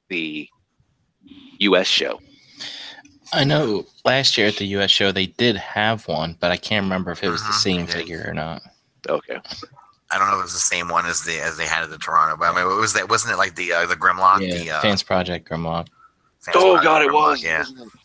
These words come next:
Speaker 1: <sighs> That would have been cool. That was the
Speaker 3: Yeah.
Speaker 1: all blue, wasn't it? The G two
Speaker 2: Yep.
Speaker 3: Right.
Speaker 1: look.
Speaker 3: Yeah.
Speaker 1: I
Speaker 3: Yep.
Speaker 1: have not found that on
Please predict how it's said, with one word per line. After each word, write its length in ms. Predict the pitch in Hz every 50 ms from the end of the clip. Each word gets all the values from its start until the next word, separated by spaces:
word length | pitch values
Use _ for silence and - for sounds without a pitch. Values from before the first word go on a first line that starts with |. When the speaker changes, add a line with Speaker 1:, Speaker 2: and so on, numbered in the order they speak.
| _ - - _ _ _ _ - - _ _ _ _ _ _ _ _ _ _ -
Speaker 1:
<sighs> 1080 | - - - - - - - - - - - - - - - - - - - - - - _ _ _ _ _ - - - _ _ _ _ _ _
That 160 | - 90 80
would 100 | 71 76
have 100 | 80 67
been 80 | - - _
cool. 360 | - - - - 127 120 - _ _ _
That 60 | 113 117
was 140 | 123 120 104
the 80 | 123
Speaker 3:
Yeah. 100 | 117 80 95
Speaker 1:
all 240 | 117 117 117 120
blue, 440 | 110 - 117 110 101 107 110 107 101
wasn't 360 | 101 98 95 95 85 90 87
it? 140 | 87 85 82 -
The 80 | - 104
G 240 | 87 - 104 104 98
two 340 | - - 101 95 92 85 - - - - - _ _ _ -
Speaker 2:
Yep. 160 | 104 101 92
Speaker 3:
Right. 100 | 82 82 - - - - _ _ -
Speaker 1:
look. 260 | 98 95 90 87 82
Speaker 3:
Yeah. 180 | 80 73 73 76 - - _ _ _ _ _ _ _ _ _ _ _ _ _ _ _ _ _ _ _ _ _ _ _ _ _ _ _ _ _ _ _ -
Speaker 1:
I 40 | 78
Speaker 3:
Yep. 40 | 80 82
Speaker 1:
have 160 | 85 - -
not 220 | 78 78 - _ -
found 280 | - 85 82 80 78 76
that 140 | 73 71
on 200 | 71 71 73 71